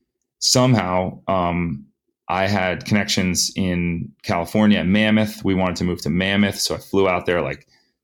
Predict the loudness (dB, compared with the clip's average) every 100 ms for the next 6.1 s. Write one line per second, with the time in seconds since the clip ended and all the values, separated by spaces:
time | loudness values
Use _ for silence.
0 | -2 2 4 4 2 -2 -4 0 0 0
1 | 0 -2 -2 -2 0 0 0 -2 -2 -2
2 | -2 -4 -2 0 2 2 -2 -4 -2 -2
3 | -2 -4 -4 -4 -2 -2 -4 -6 -4 -4
4 | -4 -4 -4 -2 -2 -2 -4 -6 _ _
5 | _ _ _ _ _ -4 -2 0 0 -4